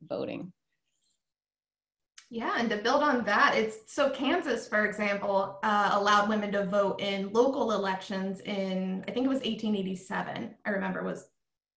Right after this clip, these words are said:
Speaker 2: second half. So women were not only voting there, a lot of times they were being elected. So Kansas had the first female mayor who was elected, I, in Argonia, Susanna Salter,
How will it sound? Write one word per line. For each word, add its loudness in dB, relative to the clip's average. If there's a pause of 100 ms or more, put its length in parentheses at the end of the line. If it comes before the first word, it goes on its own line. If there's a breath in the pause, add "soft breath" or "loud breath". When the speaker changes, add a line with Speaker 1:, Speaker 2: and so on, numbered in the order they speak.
(160)
Speaker 2:
second -4
half. -4 (1900 soft breath)
So 6
women 4
were 4
not 6
only 4
voting 4
there, 4
a 6
lot 4
of 0
times 0
they -4
were 0
being 2
elected. -2
So 4
Kansas 2
had 6
the -2
first 2
female 6
mayor 2
who 2
was 0
elected, -2
I, -4
in -2 (240)
Argonia, -2
Susanna -4
Salter, -8